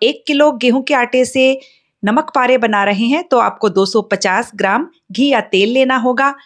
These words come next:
पाँच सौ ग्राम आटे से बना रहे हो, तो एक सौ पच्चीस ग्राम घी या तेल लेना होगा।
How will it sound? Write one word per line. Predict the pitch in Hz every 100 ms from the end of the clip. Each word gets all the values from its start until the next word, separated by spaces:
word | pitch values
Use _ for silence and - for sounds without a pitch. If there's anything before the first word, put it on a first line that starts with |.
| _ -
पाँच | 285 320
सौ | 359
ग्राम | 330 311 320
आटे | 240 233 254
से | 269
बना | 247 208 185
रहे | 185 175 214
हो, | 415 - _ -
तो | - 233
एक | 233
सौ | 320
पच्चीस | 320 220 - 262 -
ग्राम | 208 202 247
घी | - 226
या | 240 185
तेल | - 180 208
लेना | 262 185 165
होगा। | 156 156 151 151